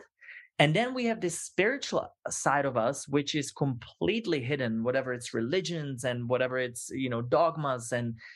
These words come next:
and, and beyond. And this is really, uh, the, the outside of, living outside of your five senses. So think about your physical body as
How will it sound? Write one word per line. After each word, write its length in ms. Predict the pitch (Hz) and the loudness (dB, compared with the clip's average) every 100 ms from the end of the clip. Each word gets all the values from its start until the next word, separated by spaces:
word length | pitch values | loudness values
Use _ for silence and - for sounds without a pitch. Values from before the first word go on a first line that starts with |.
| - _ | -20 _
and, 260 | 131 127 127 | 2 2 0
and 380 | 127 127 123 117 - - | 0 0 -2 -6 -8 -6
beyond. 560 | 135 127 165 143 113 160 - - - - | 0 2 4 2 0 -4 -10 -14 -10 2
And 220 | 139 135 | 4 4
this 160 | 156 233 | 0 0
is 160 | 190 | 0
really, 480 | 165 190 196 180 - - | 0 0 -2 -4 -6 -2
uh, 320 | 139 131 123 | 0 0 -2
the, 300 | 123 127 123 123 | 0 0 0 -2
the 120 | 127 - | -2 0
outside 480 | 147 156 185 165 160 | 0 0 0 2 2
of, 140 | 156 | -2
living 320 | 147 190 208 | -2 0 0
outside 340 | 190 170 165 156 | -2 -2 0 0
of 100 | 147 | -2
your 120 | 139 | -6
five 360 | - 143 131 123 | 0 2 2 0
senses. 580 | - 127 120 - - - _ _ | -4 -4 -6 -10 -14 -18 _ _
So 140 | - | -2
think 180 | 160 202 | 2 2
about 240 | 214 220 214 | 4 2 0
your 80 | |
physical 400 | 170 175 170 175 | -2 0 0 0
body 380 | 156 156 151 143 | 2 2 2 -2
as 180 | 127 - | -4 -6